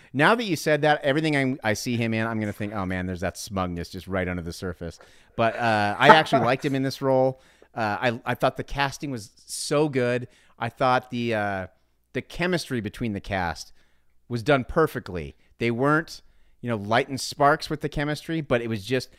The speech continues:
Speaker 1: it was confrontational enough and businesslike enough, but there's also that camaraderie there. I just thought it was everything so expertly done. This was Zeller's, Zahler, I don't know how to say his name.
Speaker 2: I've been
Speaker 1: This was
Speaker 2: saying
Speaker 1: his
Speaker 2: Zahler, so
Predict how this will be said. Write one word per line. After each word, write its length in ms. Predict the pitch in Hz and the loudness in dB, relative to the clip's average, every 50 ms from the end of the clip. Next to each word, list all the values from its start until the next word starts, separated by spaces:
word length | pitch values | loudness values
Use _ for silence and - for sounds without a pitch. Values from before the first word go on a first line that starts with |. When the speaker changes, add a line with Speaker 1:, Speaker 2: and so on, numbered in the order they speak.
| - _ - | -20 _ -10
Speaker 1:
it 60 | - | -8
was 100 | 120 113 | -8 -8
confrontational 880 | - - 156 151 160 151 - 151 131 - 147 143 139 - 147 139 117 104 | -6 -2 0 0 0 0 -2 -4 -4 -2 -2 -2 -2 -2 -4 -2 -2 0
enough 420 | 95 98 113 143 165 202 - - - - | 0 0 0 0 0 -2 -4 -10 -12 -8
and 160 | 104 92 85 | -8 -6 -2
businesslike 580 | 113 123 123 - 135 131 117 - 123 113 117 - | -2 -2 -2 -2 -4 -6 -4 -2 0 0 0 0
enough, 480 | - 101 98 107 131 151 151 - - _ _ _ _ _ _ _ _ - | -2 -4 -2 0 0 -2 -2 -4 -10 _ _ _ _ _ _ _ _ -20
but 400 | 87 85 - 131 127 123 120 - - | -8 -2 2 4 4 4 2 0 -4
there's 160 | 127 107 101 | -8 -8 -6
also 360 | - 123 123 127 123 - 139 | -2 2 2 2 2 2 0
that 180 | 113 113 104 - | 0 0 -2 -2
camaraderie 560 | - 123 113 107 104 101 101 95 95 92 87 | -2 -2 -2 0 0 0 0 0 0 -2 -4
there. 180 | 82 82 82 - | -4 -4 -4 -4
I 60 | 110 | -4
just 240 | 104 117 131 - - | -4 -4 -4 -2 0
thought 120 | 147 123 | 2 2
it 60 | 123 113 | 2 2
was 160 | 110 101 - - _ _ _ _ - - - - - - - _ _ | -2 -4 -6 -10 _ _ _ _ -20 -20 -20 -20 -20 -20 -20 _ _
everything 540 | - 170 190 185 196 170 143 - 110 92 80 | 2 2 4 4 4 2 2 0 -6 -8 -8
so 260 | - - - 160 151 160 - | -8 -4 0 2 2 2 2
expertly 420 | 135 127 - - 135 131 120 117 | 0 -2 -2 -4 -6 -4 -4 -2
done. 280 | 104 117 113 95 87 82 | -2 0 0 -2 -2 -2
This 180 | 160 185 - - | -2 -4 -2 0
was 160 | 190 160 135 120 | 0 0 2 2
Zeller's, 520 | 135 139 143 139 135 123 120 110 - - - _ _ _ _ _ _ _ - | 4 4 4 4 2 0 0 -4 -6 -12 -16 _ _ _ _ _ _ _ -14
Zahler, 400 | 110 95 120 131 135 123 107 98 98 | -4 0 2 2 4 4 2 2 2
I 60 | 107 | 2
don't 100 | 113 110 | 2 2
know 60 | 104 | 0
how 80 | 101 104 | 0 0
to 80 | 101 | -2
say 160 | - - 107 | -2 -2 -2
his 120 | 98 90 90 | -2 -2 -2
name. 260 | 101 98 92 87 - - - - | -2 -2 -2 -2 -2 2 8 12
Speaker 2:
I've 200 | 180 202 233 196 | 12 12 12 12
been 80 | 220 | 10
Speaker 1:
This 100 | 208 - | 10 10
was 40 | - | 10
Speaker 2:
saying 200 | 214 202 185 170 160 | 8 10 10 10 8
Speaker 1:
his 120 | 127 131 | 8 8
Speaker 2:
Zahler, 440 | 160 170 175 170 156 135 127 120 120 | 8 8 8 8 8 8 6 6 2
so 440 | - - 160 147 139 139 139 139 139 | 2 4 6 8 8 8 6 4 0